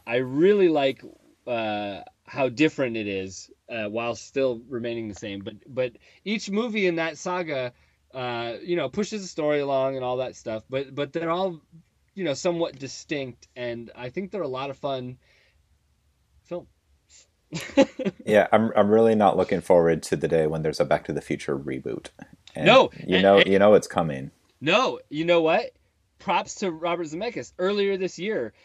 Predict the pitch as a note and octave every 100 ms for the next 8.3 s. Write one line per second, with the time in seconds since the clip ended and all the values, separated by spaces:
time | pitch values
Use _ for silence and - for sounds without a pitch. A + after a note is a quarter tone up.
0 | _ - F3 - F3 D#3 D3+ C3 - -
1 | E3+ F3+ F3+ D3+ C3+ C#3 C3 C#3 D3 C#3
2 | A#2+ - _ _ _ - - D#3+ D#3 D3
3 | E3 D3+ B2+ A2 A2+ D3 - - - B2+
4 | B2 A#2+ A#2 A2+ A2 G#2+ A#2 B2 B2 B2
5 | C3 - D#3+ A#2+ A#2 B2 B2 A2+ B2 C3+
6 | C3 C3 C3 A#2+ G#2+ A2 B2 A#2 - A#2
7 | A2+ G#2 - A#2+ A#2+ - A2+ G#2+ G#2 G2
8 | G2 G2 F2